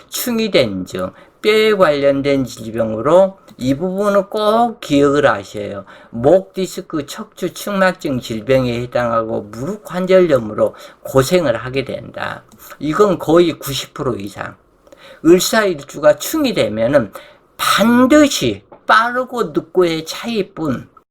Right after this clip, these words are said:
목 디스크, 척추 디스크, 척추 측만증 질병, 뼈에 관련된 질병이 반드시 나타나고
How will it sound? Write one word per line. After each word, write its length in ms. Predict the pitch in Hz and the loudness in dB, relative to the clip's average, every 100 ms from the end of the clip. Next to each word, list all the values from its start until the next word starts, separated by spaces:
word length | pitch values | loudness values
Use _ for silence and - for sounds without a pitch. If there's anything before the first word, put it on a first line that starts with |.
| _ 127 | _ 0
목 300 | 143 151 - | 2 2 0
디스크, 520 | 196 - - 196 190 | -2 -2 -2 0 0
척추 420 | - 262 - 180 | -2 -6 -8 -8
디스크, 640 | 160 131 - - - 104 - - _ | -4 -4 -8 -16 -12 -12 -14 -20 _
척추 480 | - - 262 - 240 | -6 -4 -4 -6 -8
측만증 760 | - 220 202 196 170 202 185 | -6 -2 2 2 0 0 0
질병, 580 | 139 120 104 101 107 101 - - _ | -2 -4 -4 -2 -2 -4 -14 -20 _
뼈에 400 | 262 254 254 220 | 2 4 6 4
관련된 760 | 139 113 110 120 120 117 127 127 | 0 -6 -2 -2 0 0 0 -2
질병이 580 | - 135 135 180 147 - - | -2 -2 2 2 2 -8 -14
반드시 800 | - 120 147 196 277 262 294 302 | -10 -6 -2 2 2 4 4 6
나타나고 840 | 247 - 185 170 117 110 110 | 4 0 -2 0 -2 -2 -6